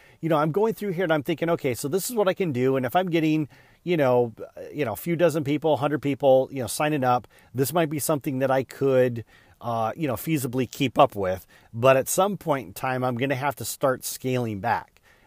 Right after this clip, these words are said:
You know, I can still use the service. So, like, let's say, for instance, that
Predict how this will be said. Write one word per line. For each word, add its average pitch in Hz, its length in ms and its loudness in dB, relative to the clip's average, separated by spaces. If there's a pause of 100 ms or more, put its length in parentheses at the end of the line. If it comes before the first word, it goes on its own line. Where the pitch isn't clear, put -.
You 123 120 -4
know, 117 100 0
I 117 100 -2
can 117 140 -10
still 226 320 -2
use 165 360 0
the 110 100 -8
service. 127 420 0
So, 131 100 -2
like, 120 200 -2
let's 160 160 0
say, - 100 -2
for 135 180 -6
instance, 127 540 -6 (460)
that 123 400 4